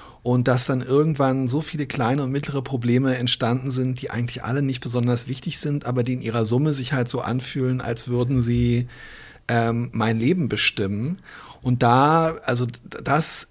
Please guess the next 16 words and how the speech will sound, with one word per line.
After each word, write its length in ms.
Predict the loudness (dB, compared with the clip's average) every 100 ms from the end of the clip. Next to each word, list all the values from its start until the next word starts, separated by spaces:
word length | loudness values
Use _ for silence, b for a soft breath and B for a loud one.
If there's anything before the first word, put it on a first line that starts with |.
| -8
ist 380 | -4 0 0 0
einfach 340 | -2 -2 -2
so 120 | -2
ein 120 | 0 0
Grundrauschen 1040 | 0 0 0 0 2 2 0 0 -2 -2
in 200 | -4 -4
meinem, 520 | -2 -2 -2 -4 -6
in 160 | -4 0
meiner 320 | 2 2 0
Psyche, 760 | 2 2 2 0 0 0 -2 -6 B B B B B B B -2
ähm, 880 | 2 4 2 2 -2 -4 -4 -4 -4
die 180 | -4 -2
ich 140 | 0
schon 240 | 2 2
sehr, 340 | 2 4 4 4
sehr 220 | 2 0